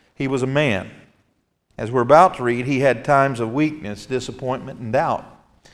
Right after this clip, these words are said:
In fact, one of the reasons that I have such great faith that the Bible is true is that it does not read like a propaganda piece.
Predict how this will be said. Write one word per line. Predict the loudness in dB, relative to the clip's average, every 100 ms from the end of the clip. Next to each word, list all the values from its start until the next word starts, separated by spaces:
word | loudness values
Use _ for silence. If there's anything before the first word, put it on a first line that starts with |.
| _ _ _ _ _ 2
In |
fact, | 6 8
one | 8
of | 6
the |
reasons | 8 8 6 0 4
that | 6
I | 8
have | 8 6
such | 4 0 0
great | 2 2 2
faith | 2 4 4 2
that | -4
the | 2
Bible | 6 8 6 2
is | 0 -2 -6
true | 0 2 2 0 -4 -12 -20 -20 -20 _ _
is | -2 4
that | 6
it | 4 2
does | 0 2
not | 2 2 2
read | 0 0 2
like | 2 2 0
a |
propaganda | 0 4 4 2 0 0 0 -4
piece. | -4 -6 -6 -14